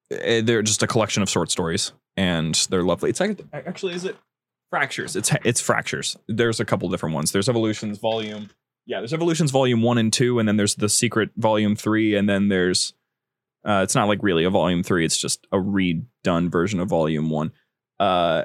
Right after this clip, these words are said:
and then there's Fractures, and Fractures is, I think, the most recent one.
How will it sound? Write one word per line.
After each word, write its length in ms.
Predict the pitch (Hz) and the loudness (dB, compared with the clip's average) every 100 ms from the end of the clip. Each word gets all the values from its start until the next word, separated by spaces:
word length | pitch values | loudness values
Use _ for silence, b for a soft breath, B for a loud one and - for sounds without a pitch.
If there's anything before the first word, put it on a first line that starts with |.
| - | -2
and 180 | 113 110 | 0 2
then 340 | 101 95 92 | 2 0 0
there's 400 | 95 92 87 - | 2 0 0 -4
Fractures, 680 | - 95 - - 78 - - | -2 -2 -2 -4 -4 -4 -4
and 160 | 90 | -2
Fractures 420 | 90 85 - 85 82 | 0 0 -2 -4 -4
is, 160 | 76 - _ | -6 -10 _
I 80 | 92 | -4
think, 240 | - 82 | -2 -4
the 60 | - | -2
most 200 | 69 - | -4 -4
recent 240 | - 71 | -6 -6
one. 200 | 64 90 | -6 -8